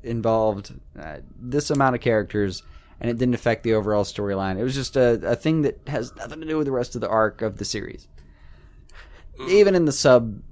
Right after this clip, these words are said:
Speaker 1: uh, sub characters. Well, I, I, but, <sighs> I, I, I,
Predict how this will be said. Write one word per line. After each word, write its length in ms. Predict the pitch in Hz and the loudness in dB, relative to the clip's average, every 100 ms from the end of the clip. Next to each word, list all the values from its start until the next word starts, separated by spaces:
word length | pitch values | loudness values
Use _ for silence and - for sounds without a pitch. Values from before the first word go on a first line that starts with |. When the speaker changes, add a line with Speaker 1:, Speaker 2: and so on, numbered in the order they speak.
| 127 | -6
Speaker 1:
uh, 280 | 110 104 98 | -6 -6 -8
sub 300 | - 143 101 | 0 0 2
characters. 440 | 98 - - - | -6 -6 -12 -12
Well, 140 | - 71 127 65 50 - - | -6 -6 -6 -8 -10 -12 -4
I, 40 | 143 | -4
I, 200 | 117 - - | -4 -8 2
but, 240 | 147 139 - - - | 4 4 0 -20 -20
<sighs> 40 | - 143 143 - - - - - - - - - 196 208 226 233 247 | -14 -14 -14 -18 -20 -20 -20 -18 -18 -18 -18 -16 -14 -12 -10 -12 -14
I, 280 | - - - - - - - - - - - - | -16 -16 -16 -20 -20 -20 -20 -20 -20 -20 -20 -4
I, 400 | 147 131 160 151 - | 0 4 6 6 6
I, 300 | 143 139 | 4 4